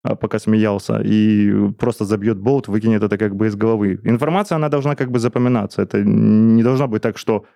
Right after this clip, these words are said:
он это прошел только для того, чтобы пройти.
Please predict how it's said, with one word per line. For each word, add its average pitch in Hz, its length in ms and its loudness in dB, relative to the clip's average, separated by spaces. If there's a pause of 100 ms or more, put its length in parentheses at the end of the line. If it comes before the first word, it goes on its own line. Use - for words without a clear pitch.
(180)
он 160 160 2
это 143 160 0
прошел 196 420 -2
только 131 260 -2
для 123 140 -2
того, 135 220 -2
чтобы 127 220 -4 (100)
пройти. 120 580 -2